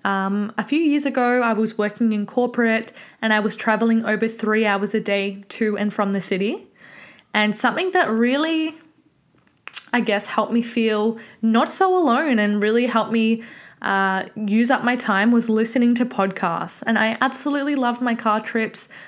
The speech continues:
traveling to and from the city. And I feel like that's how I <laughs> got through three years of traveling so far every day, was because I loved listening to podcasts. It helped me grow so much,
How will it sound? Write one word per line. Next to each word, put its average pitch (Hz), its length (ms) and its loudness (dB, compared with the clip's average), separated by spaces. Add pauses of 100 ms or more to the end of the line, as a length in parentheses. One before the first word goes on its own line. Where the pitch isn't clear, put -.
(100)
traveling 233 580 0
to 214 160 -4
and 220 120 0
from 226 160 0
the 233 80 4
city. 233 400 0
And 240 100 2
I 220 60 0
feel 226 160 -4
like 220 160 -4
that's - 240 -2
how 202 340 0
I 190 500 0 (280)
<laughs> - 320 -4
got 247 320 2
through 226 400 4
three 214 320 0
years 220 300 0
of 202 80 -4
traveling 208 400 -2
so 196 200 -2
far 190 320 2
every 226 180 0
day, 311 280 0
was 254 160 -2
because 226 400 -4
I 214 80 -4
loved 214 480 0 (400)
listening 226 400 2
to 226 100 0
podcasts. - 800 -4 (380)
It 220 120 0
helped 214 280 0
me 247 100 2
grow 208 380 0
so 226 280 0
much, 214 520 0